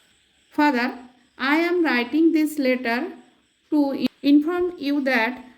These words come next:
I have to buy some books and for which I need some money from you. Kindly send me five thousand rupees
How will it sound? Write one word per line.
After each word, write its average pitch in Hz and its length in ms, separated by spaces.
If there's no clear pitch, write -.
I 247 180
have 311 400
to 269 420
buy 247 260
some 311 440
books 247 460
and 247 440
for 294 460
which 339 360
I 254 140
need 269 320
some 240 380
money 254 540
from 285 400
you. 277 380
Kindly 330 380
send 285 420
me 247 440
five 285 360
thousand 254 380
rupees 269 480